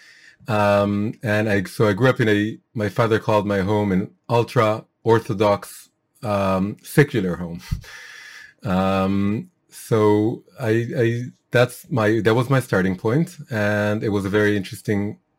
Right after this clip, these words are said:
home, and it was full of culture and very, you know, open to the, to the world, to the winds of the world. And, um, and my father was a traveler. The, the house was full of archi-,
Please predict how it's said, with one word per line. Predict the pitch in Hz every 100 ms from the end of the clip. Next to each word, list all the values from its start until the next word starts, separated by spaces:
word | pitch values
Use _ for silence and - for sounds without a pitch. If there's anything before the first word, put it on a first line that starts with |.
| _
home, | 92 113 117 135
and | 107 98 - _ _ - _
it | 107
was | 98 -
full | - 110
of | 104 90 98 -
culture | 120 113 - 120 120 120
and | 95 90
very, | 90 98 98
you | 95 95
know, | 95 95 95 - - - - _
open | 123 123 131 117
to | 117
the, | 104 101
to | 92 101
the | 95
world, | 113 123 127 120
to |
the | 98
winds | 101 139 123
of | 95
the | 98
world. | 95 95 107 135 180 -
And, | 101 101 101 101
um, | 98 101 98 98 101 113 110
and | 104
my | 98
father | 110 104 98
was | 87
a | 90
traveler. | - 123 131 127 101
The, | 92
the | 98 90
house | 107 107
was | 101 -
full | - 107
of | 98 92 _ _ _ _ _ _ _ _ -
archi-, | 127 - 131